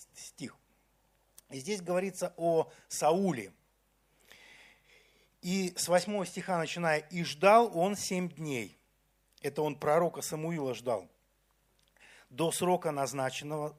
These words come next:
Самуилом. А Самуил не приходил в Галгал. И стал народ разбегаться от него. И сказал Саул: 'Приведите ко мне,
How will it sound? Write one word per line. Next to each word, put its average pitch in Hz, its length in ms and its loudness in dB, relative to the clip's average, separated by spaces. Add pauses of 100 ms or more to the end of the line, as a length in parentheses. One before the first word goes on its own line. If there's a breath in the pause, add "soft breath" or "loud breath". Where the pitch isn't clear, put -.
Самуилом. 156 720 -6 (100)
А 127 80 -2
Самуил 196 520 0
не 180 140 0
приходил 175 460 -4
в 170 60 -6
Галгал. 170 520 2 (320 loud breath)
И 185 100 -6
стал 240 260 4
народ 226 380 6
разбегаться 180 800 2
от 120 200 -10
него. 139 320 -2
И 151 40 -12
сказал 175 380 -4
Саул: 185 420 -2 (320 soft breath)
'Приведите 220 540 -4
ко 190 200 0
мне, 208 420 0